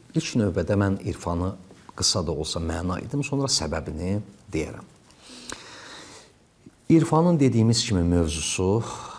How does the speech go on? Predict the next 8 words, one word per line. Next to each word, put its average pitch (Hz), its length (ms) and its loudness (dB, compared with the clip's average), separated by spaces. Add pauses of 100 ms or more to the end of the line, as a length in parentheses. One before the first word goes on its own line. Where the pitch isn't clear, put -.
(140)
tövhiddir. 85 1040 -2
Yəni 131 300 2
biz 156 240 2 (120)
irfan 131 560 4 (120)
elmi 101 360 4
ilə 98 680 -4 (540)
Allahı 117 680 4 (420)
tanımaq 82 840 -2